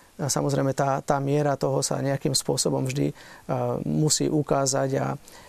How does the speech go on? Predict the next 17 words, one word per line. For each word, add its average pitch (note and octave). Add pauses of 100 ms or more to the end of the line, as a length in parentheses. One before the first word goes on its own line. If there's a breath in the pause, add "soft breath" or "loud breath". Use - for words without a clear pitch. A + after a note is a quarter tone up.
(220 loud breath)
a C3 (420)
jednoducho, C3+
nakoľko D#3+
je C#3+
to C#3+
možné, C#3
je C3
dôležité C#3
ju C3
spoznať, C#3 (320 loud breath)
aby C#3+
tá C3
stránka C3
potom C3
mohla C3
pristúpiť, B2+
e, -